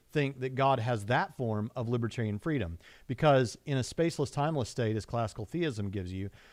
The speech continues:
there simply wasn't anything external to God to determine God's actions.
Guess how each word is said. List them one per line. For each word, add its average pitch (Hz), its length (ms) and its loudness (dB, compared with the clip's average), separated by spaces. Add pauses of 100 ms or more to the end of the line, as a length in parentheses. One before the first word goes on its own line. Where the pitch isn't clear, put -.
(160)
there 147 140 6
simply 175 320 2
wasn't 147 580 4
anything 127 480 0
external 127 500 -2
to 127 120 -6
God 104 400 2
to 117 80 -2
determine 107 480 -2
God's 101 360 0
actions. 92 600 -8